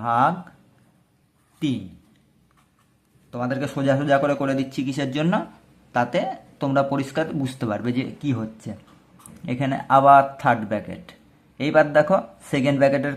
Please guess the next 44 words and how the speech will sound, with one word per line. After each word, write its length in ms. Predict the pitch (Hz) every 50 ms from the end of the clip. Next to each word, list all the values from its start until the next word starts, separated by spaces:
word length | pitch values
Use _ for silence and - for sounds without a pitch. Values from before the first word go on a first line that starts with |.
| - 147
কাজ 120 | 160 180 - - - - _ _ -
হয়ে 180 | 165 160 160 160 156
যাবে, 180 | 165 160 165 208 226 214 160
দুটো 160 | 143 135 165 151 160
থেকে 120 | 160 151 139 139
একটা 160 | 139 - 156 143
বেরিয়ে 220 | 143 139 147 151 151 175
যাবে, 160 | 185 226 339 349 302 -
তার 140 | - 131 120 110
জন্য 140 | 135 139 156 170 170 -
সেকেন্ড 220 | 131 120 123 123
ব্র্যাকেট 200 | 117 120 - 135 147
আর 60 | 147 139 117
দেবো 120 | 107 107 107
না। 40 | 113 110 -
ছত্রিশ 400 | - 127 127 - - 127 135 123 - 127
আর 60 | - -
ছয় 180 | - 139 123 123 131
কত 120 | 120 - 151 175
হয়? 140 | 202 254 294 - - - - - - - -
বিয়াল্লিশ। 520 | 147 147 127 110 107 101 101 104 107 - - - - - _ _ _ _ _ _ - 113
এখানে 280 | 110 110 139 131 127 131 131 123
আমাদের 280 | 127 127 139 135 - - 330 - - - 113 110
বিয়াল্লিশ 420 | 123 120 110 107 107 107 107 107 104 92
বসে 200 | 107 107 - 117 101 98
গেল। 120 | 98 98 104 - - _ _ _ _ _ -
এবার 160 | 127 135 139 123 123
ভাগ 120 | 151 127 - - -
চিহ্ন 180 | 160 147 139 139 139 139
যেরকম 320 | 139 135 139 139 - 139 135
আছে 120 | 135 127 143 135 135
ভাগ 100 | 139 127 131 - -
চিহ্ন 160 | 139 139 135 131 127
দিলাম, 200 | 139 139 143 143 147 143 -
সাত 220 | - 131 123 120 113 110 117
দিলাম, 240 | 127 127 123 131 170 - - - - - _ _ _ _ _ _ -
থার্ড 200 | 143 127 120 117
ব্র্যাকেট 260 | 107 120 120 135 131 - - -
ক্লোজ 220 | 127 123 123 120 123 127
হলো। 140 | 123 135 - - - - 127
আবার 200 | 127 139 139 139 139
এখানে 200 | 135 139 135 139 131 127
ভাগ 120 | 139 123 127 131 -
চিহ্ন 240 | - 143 143 143